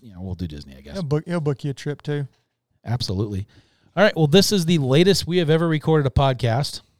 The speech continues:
Speaker 1: Because it's almost probably five thirty
Speaker 2: Oh,
Speaker 1: now.
Speaker 2: dang, I got a lesson in fifteen minutes.
Speaker 1: Yep. So
Speaker 2: Jeez Louise.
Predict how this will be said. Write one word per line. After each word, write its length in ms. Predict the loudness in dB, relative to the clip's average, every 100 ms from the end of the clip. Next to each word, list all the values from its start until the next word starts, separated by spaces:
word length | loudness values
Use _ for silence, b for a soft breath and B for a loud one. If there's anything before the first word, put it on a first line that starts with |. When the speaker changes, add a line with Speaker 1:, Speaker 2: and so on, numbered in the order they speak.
| _ _ _ _ _ _ _ _ _ _ _ _ _
Speaker 1:
Because 260 | -4 -2 0
it's 140 | 0
almost 300 | 2 2 0
probably 180 | -2 -2
five 240 | -2 -6
thirty 200 | -6 -2
Speaker 2:
Oh, 220 | 2 2 2
Speaker 1:
now. 80 | -6 -8
Speaker 2:
dang, 260 | -6 -4
I 60 | -4
got 120 | -6
a 40 | -6
lesson 360 | -4 -2 -2
in 100 | -6
fifteen 420 | -10 -10 -6 -4 -2
minutes. 340 | -4 -6 -2
Speaker 1:
Yep. 140 | -2 -2 _
So 260 | 2 6 6
Speaker 2:
Jeez 500 | 2 -2 0 0 -2
Louise. 480 | -6 -8 -8 -8